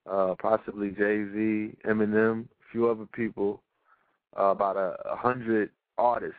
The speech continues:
I saw, like, Lionel Richie. Uh,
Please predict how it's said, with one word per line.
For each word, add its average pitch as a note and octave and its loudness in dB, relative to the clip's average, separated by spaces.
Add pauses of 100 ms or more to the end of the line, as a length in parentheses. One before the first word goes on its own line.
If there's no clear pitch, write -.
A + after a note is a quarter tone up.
I F#2 -4 (120)
saw, G#2 4
like, F#2+ -4 (480)
Lionel G#2 0
Richie. A2+ -2 (840)
Uh, F#2+ 2